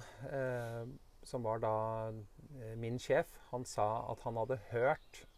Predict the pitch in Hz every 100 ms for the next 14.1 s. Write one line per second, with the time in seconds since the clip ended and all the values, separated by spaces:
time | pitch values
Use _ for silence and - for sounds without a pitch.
0 | - 127 113 120 127 - - 139 131 110
1 | 139 143 139 131 120 - 143 104 - 127
2 | 139 147 160 160 - 175 - - - -
3 | - - - - 110 110 - 143 143 -
4 | 147 - 117 151 - 139 110 170 - -
5 | - - - 127 123 - 123 117 110 113
6 | 107 110 - 113 98 95 131 - 147 170
7 | 156 95 110 117 113 160 127 92 - 92
8 | 101 120 131 - - - - - - -
9 | - - - 113 113 139 123 95 - 131
10 | - - 208 139 165 156 139 127 127 -
11 | 123 120 117 117 - 117 113 110 110 107
12 | 113 104 - 120 - 113 110 - - 131
13 | 101 90 98 - 117 95 107 95 - 110